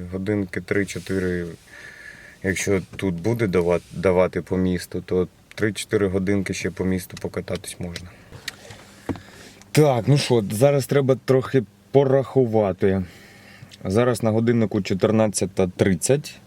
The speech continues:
Я зробив сім поїздок по уклону, дві Болт.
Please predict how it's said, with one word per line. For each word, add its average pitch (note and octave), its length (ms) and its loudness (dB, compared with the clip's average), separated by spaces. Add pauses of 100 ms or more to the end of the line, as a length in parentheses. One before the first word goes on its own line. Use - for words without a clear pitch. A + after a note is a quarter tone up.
(120)
Я A#2 180 4
зробив G#2 420 0
сім A2 260 0
поїздок G2 480 0 (120)
по G#2 100 2
уклону, F#2 800 2 (800)
дві G2+ 580 0
Болт. G2 640 2